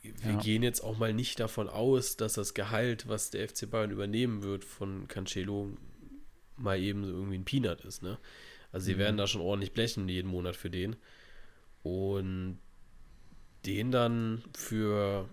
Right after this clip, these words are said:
Speaker 1: vier Bundesligaspiele und eine Halbzeit gegen P S G zu holen, ist schon, äh, falscher Ehrgeiz, finde ich.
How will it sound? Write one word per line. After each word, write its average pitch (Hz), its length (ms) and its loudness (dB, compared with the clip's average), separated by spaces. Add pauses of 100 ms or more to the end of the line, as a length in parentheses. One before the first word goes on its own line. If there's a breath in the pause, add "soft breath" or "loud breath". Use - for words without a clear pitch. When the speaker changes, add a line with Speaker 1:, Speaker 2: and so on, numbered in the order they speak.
(240)
Speaker 1:
vier 113 320 0
Bundesligaspiele 120 1300 4
und 104 200 4
eine 107 120 2
Halbzeit 110 340 2
gegen 107 240 0
P 104 200 2
S 98 60 2
G 107 140 4
zu 120 200 0
holen, 123 280 6
ist 101 140 0
schon, 113 500 2 (1200 loud breath)
äh, 123 180 -4
falscher 120 400 6
Ehrgeiz, 110 380 2
finde 95 260 -4
ich. - 160 -4